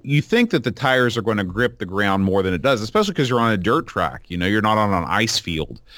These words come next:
Um, the thing that I think is unique about this game is the way that the tracks are rendered in the viewpoint.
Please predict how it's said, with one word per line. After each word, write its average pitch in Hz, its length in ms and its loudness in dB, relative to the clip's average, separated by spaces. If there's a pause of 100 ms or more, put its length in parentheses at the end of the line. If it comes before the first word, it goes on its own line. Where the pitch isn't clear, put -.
(300)
Um, 110 400 0 (720)
the 139 220 0
thing 220 260 0
that 165 80 2
I 123 120 2
think 139 180 -2
is 101 140 -4
unique 98 320 0
about 90 260 -2
this 90 200 -8
game 85 380 -2 (120)
is 98 380 0
the 90 180 0
way 98 420 2
that 95 220 -4
the - 80 -4
tracks 90 580 -4
are 98 140 -8
rendered 90 420 0
in 82 80 -2
the 85 100 -2
viewpoint. 78 680 -4